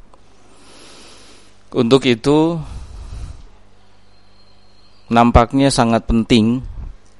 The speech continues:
bagi kita mengetahui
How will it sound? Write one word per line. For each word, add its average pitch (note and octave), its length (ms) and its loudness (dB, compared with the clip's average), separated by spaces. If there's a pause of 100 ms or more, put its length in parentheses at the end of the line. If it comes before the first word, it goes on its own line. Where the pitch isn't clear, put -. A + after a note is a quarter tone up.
(1120)
bagi G2 320 2
kita A2+ 560 4 (2250)
mengetahui A2+ 960 0